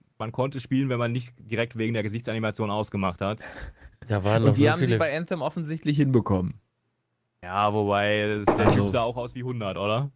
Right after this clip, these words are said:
Speaker 3: Ja.
Speaker 2: Ich weiß gar nicht, wer, wer mir das gesagt hat, aber irgend-, ich hab das so im Hinterkopf, äh, als dieses, äh, Anthem da angekündigt wurde, sagte er zu mir, „Jetzt weiß ich auch, warum Mass Effect Andromeda so ist, wie es ist.“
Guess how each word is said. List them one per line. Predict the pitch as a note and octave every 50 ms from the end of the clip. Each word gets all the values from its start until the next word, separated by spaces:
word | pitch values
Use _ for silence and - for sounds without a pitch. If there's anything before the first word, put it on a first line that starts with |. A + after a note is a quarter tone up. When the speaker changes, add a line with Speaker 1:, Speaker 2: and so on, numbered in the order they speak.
| F#3 - -
Speaker 3:
Ja. | C4 F#3+ G3 G3 G#3+
Speaker 2:
Ich | G3+ - -
weiß | F#3 F#3 - C#4+
gar | - G3
nicht, | F3 C3+ - - - -
wer, | C3+ A#2+ A#2+ C3+ C3+ C#3 C3 B2+
wer | C3 C3
mir | C#3+ C#3 C3
das | B2 B2+ A#2+ _
gesagt | - A#2 A2 D3 F#3 G#3 G3+ -
hat, | C3 A2+
aber | A2 G#2 G#2 G#2+ G#2+ - -
irgend-, | C3+ D#3+ F#3 E3
ich | C3 C3 -
hab | E3 D#3+
das | - D#3+ -
so | - C#3+
im | B2+ A#2+
Hinterkopf, | C3+ D#3 D#3 C3+ G#2+ - A2 G#2+ G#2 _ _ -
äh, | - G#2 A2 A2+ A2 A2 G#2+ G#2+ G#2+ A2 _ _ _ _ _ _ _ _ _ _ _ _ _ _ _ _ _ _ _
als | - B2 B2 A#2 -
dieses, | - B2+ B2+ B2 C3 B2+ A#2+ - -
äh, | G2+ G#2+ A2 A2 G2+
Anthem | - A#2+ C3+ D3 - - D#3 D3+ D3
da | C#3 B2+ A2+
angekündigt | A#2 C#3+ D#3 D3+ C#3+ - F3 F3 E3+ D#3 - -
wurde, | C#3+ D3+ E3 D#3+ D#3 D3
sagte | C3 C3 C3+ C#3+ - D3
er | C#3+ C3 C3+
zu | C#3 - C#3
mir, | C3+ C#3 C#3+ C3+ B2+
„Jetzt | A2 C3 D3 - - - A#2
weiß | B2 C#3+ D3+ C#3+ -
ich | C3 B2 C#3
auch, | B2 B2+ -
warum | B2 A2 G#2+ G#2+ G#2+
Mass | G#2+ A#2+ C#3 C#3 -
Effect | C3 - - B2+ A#2+ -
Andromeda | - A2 A2 G2 F2 G#2 A2+ B2 A#2 A2 G#2+ G#2 G#2 G#2
so | F#2+ G#2 A2 A2 G#2 G2
ist, | - G#2 G2 - -
wie | G2+ G2+
es | G2 F#2 -
ist.“ | - G2 G2 - - -